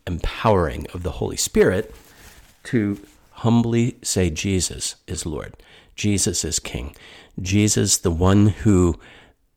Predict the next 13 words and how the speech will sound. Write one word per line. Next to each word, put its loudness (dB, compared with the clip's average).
takes 0
on 4
flesh 2
and -4
comes 0
among 2
us 0
in 0
the 4
incarnation, 2
his -8
first -2
advent, -8